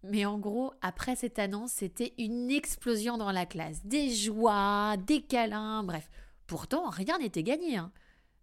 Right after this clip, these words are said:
Mais c'était juste une classe dans une école primaire parisienne qui s'impliquait dans un projet et qui avançait petit à petit avec cette ambition de faire traverser l'Atlantique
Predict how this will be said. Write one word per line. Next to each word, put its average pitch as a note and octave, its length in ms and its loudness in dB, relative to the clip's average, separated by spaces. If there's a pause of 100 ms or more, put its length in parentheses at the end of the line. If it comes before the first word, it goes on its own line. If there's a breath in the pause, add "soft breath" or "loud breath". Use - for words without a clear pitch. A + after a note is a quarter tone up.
Mais A3+ 180 -2 (140)
c'était C4 320 -2
juste E4 420 -2
une A#3 220 -10
classe F3+ 420 -6 (140)
dans F3+ 100 -8
une A#3 220 -6
école G#3+ 320 -4
primaire F#3 680 -6 (120)
parisienne F#3 640 -2 (340 loud breath)
qui C4 160 -2
s'impliquait C4+ 680 -2
dans F3 260 -6
un D#3+ 80 -8
projet G#3+ 480 -4 (320 loud breath)
et G#3+ 100 0
qui C4 360 -6
avançait A3+ 560 -4 (400 soft breath)
petit A#3+ 360 -2
à F#3+ 60 0
petit - 400 -14
avec F3 300 -4
cette D#3+ 240 -6
ambition E3+ 560 -8 (320 soft breath)
de F#3+ 120 -2
faire F3+ 400 -6
traverser G#3 680 -2 (200)
l'Atlantique G3 800 -8